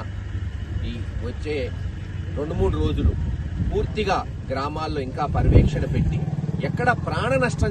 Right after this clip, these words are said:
జరగకుండా అధికారులు చూడాలి. అలాగే మా దృష్టికి ఏదొచ్చినా, ప్రతిపక్షంలో ఉన్నాం, మేమేదో ఇళ్లలో కూర్చున్నాం అనేది కాదు, మీరు చూస్తున్నారు అన్ని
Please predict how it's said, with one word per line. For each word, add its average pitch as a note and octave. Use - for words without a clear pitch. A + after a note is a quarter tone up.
జరగకుండా D#3
అధికారులు D#3
చూడాలి. D3+
అలాగే A#3
మా C#4+
దృష్టికి A3
ఏదొచ్చినా, -
ప్రతిపక్షంలో E3+
ఉన్నాం, E3
మేమేదో D3+
ఇళ్లలో E3+
కూర్చున్నాం E3
అనేది C#3+
కాదు, -
మీరు -
చూస్తున్నారు -
అన్ని G3